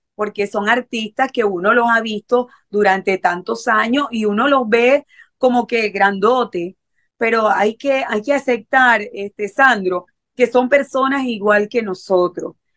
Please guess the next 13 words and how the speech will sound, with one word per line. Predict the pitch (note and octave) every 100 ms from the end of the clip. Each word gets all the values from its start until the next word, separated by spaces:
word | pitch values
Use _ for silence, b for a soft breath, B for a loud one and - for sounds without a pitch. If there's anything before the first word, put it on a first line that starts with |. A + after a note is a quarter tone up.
| _ _
y, | A3 A3
eh, | A3 G#3+ G3
igual | G#3 G#3 A3 A3+
que | C4+
todos | C#4 C#4+
los | D#4+
artistas, | C#4 A#3 - D#4+ D#4 - F3 D#3 _ _ _ -
que | B3
Dios | A#3+ B3+ C4+ C#4
les | D4 C#4+
regaló | B3+ A3+ A3 A#3+ B3+
un | B3+ C4 B3+
don | G3+ F#3 F#3 A3+